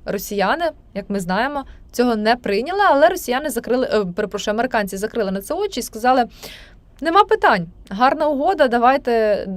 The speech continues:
давайте підписувати». Зрештою, сьогодні, коли фактично і мали обговорювати якраз безпосередньо часткове припинення вогню, яке би стосувалося ударів по енерге-, об'єктах енергетичної та цивільної інфраструктури,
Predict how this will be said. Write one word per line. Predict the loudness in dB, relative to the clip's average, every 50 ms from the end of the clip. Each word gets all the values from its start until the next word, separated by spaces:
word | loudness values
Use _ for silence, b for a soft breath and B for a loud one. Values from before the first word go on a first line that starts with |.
| -10
давайте | -6 0 0 2 4 2 2 0 -4
підписувати». | -8 -8 -8 -8 -8 -8 -8 -8 -12 -12 -14 -14 -16 -18 -18 -18 _ -20 _ -20 _ -20 -20 -20 -20 -20 -20 -18 _ -8 -6 -4
Зрештою, | 0 4 6 6 6 6 4 -2 -4 -4
сьогодні, | -2 0 -2 0 0 2 0 0 0 -2 -4 -6 -6 -10 -18 B B B B B B
коли | B 4 4 4 4
фактично | 2 0 -2 -2 -4 -4 -2 -2 0
і | 0 2
мали | 4 4 4 6 4 2
обговорювати | 0 -2 -4 -4 -4 -6 -4 2 2 2 2 2 -2 -4 -6 -8
якраз | -4 0 0 0 0 0
безпосередньо | -4 -4 -4 -4 -4 -10 -10 -4 -2 0 2 2 2 2 -2 -6 -10 -10 -14 B B B B B B
часткове | -4 -4 -4 -4 -2 0 2 2 2 2
припинення | 0 0 -2 0 0 -2 0 0 -4 -2
вогню, | -2 -2 -4 -4 -4 -4
яке | -4 -4 -4 -4 -6
би | -6
стосувалося | -8 -10 -12 -10 -4 0 0 0 0 0 -4 -6
ударів | -6 -6 -2 0 2 2 4 2 0 -2 -6
по | _ -2 0 0 0 0
енерге-, | -2 -2 -2 -2 -4 -6 -8 -8 -8
об'єктах | -8 -6 0 0 -2 -2 -2 -8 -8 -8 -6
енергетичної | -4 -4 -2 -4 -4 -6 -10 -10 -12 -12 -10 -8 -6 -6 -6 -6 B B B B B
та | 0 0
цивільної | 0 2 -2 -2 0 0 -2 -2 0 -2
інфраструктури, | -2 -4 -6 -8 -10 -8 -8 -8 -8 -6 -6 -4 -2 -2 -2 -4